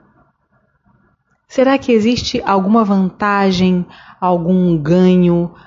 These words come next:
algum lucro em procurarmos voluntariamente, de forma consciente,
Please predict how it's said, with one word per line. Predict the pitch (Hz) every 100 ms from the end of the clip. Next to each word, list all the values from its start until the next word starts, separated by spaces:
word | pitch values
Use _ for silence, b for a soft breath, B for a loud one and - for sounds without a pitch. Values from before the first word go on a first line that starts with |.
| B
algum | 175 175 170 190 214 202 190
lucro | 185 196 214 - 220 226 226 - _ _ _ _ _ _ _ _ _ -
em | 208
procurarmos | 208 254 285 254 226 220 202 190 180
voluntariamente, | 170 170 196 294 330 339 330 277 269 233 220 208 202
de | 160 170
forma | - 233 233 226
consciente, | 233 - 269 294 - - 208 202 196 185 - 165 156